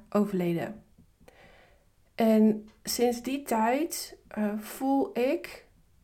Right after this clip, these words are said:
zo ontzettende dankbaarheid voor de vier zakken bloed die ik vier dagen later had gekregen. Want vier dagen later best wel, wa-, werd pas duidelijk hoe ziek ik was en hoe weinig bloed ik had en waarom mijn hartslag zo hoog was.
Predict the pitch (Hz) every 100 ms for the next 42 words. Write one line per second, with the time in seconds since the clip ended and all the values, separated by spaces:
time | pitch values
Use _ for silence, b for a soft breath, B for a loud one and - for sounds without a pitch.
0 | _ _ _ _ _ _ _ _ - 208
1 | - 247 311 - 226 220 214 254 247 226
2 | 214 202 - 214 226 262 277 226 202 208
3 | 220 233 - 208 214 240 254 254 220 -
4 | 196 208 214 214 - 208 208 - 226 220
5 | 208 208 202 196 208 196 - - - 208
6 | 214 262 311 B B B B B - 214
7 | 226 226 226 220 226 240 233 220 214 214
8 | 202 214 208 233 220 226 226 196 - 208
9 | 214 202 196 196 220 233 233 226 208 202
10 | 190 190 - - B B B B - 220
11 | 214 208 208 202 233 226 220 220 202 214
12 | 220 220 214 214 214 202 214 214 233 214
13 | 190 185 220 - 247 233 226 208 208 214
14 | 208 214 277 -